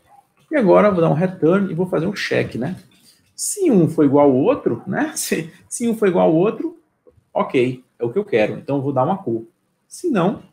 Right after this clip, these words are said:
eu não dou nenhuma cor. Então, se o meu, é, V mês filtro for igual ao mês do eixo do gráfico, aí se eu vou botar aqui fevereiro, pronto, tá fevereiro aqui. Ele vai vir aqui fevereiro, então esse cara aqui vai ser fevereiro,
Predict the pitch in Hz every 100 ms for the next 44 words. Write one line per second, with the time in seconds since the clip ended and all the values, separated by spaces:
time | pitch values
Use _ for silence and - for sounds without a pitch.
0 | _ _ 123 143 156 151 117 127 143 131
1 | 160 160 101 - _ _ _ _ _ _
2 | _ _ _ - _ - - - 277 262
3 | 196 160 127 - _ 113 107 - 117 110
4 | 113 123 120 139 156 - 104 98 _ _
5 | _ _ _ _ _ _ _ _ _ _
6 | _ _ - 135 139 131 110 107 101 -
7 | 107 113 117 110 113 113 117 113 - 104
8 | 117 170 165 - _ _ _ _ _ _
9 | _ _ _ _ _ 143 143 151 160 160
10 | 160 160 - 190 180 117 - 113 117 123
11 | 175 180 156 180 156 95 - _ _ _
12 | _ _ _ 165 165 151 135 127 127 165
13 | 165 170 147 277 - _ 151 180 - 131
14 | 120 117 110 110 120 - 110 139 120 127
15 | 214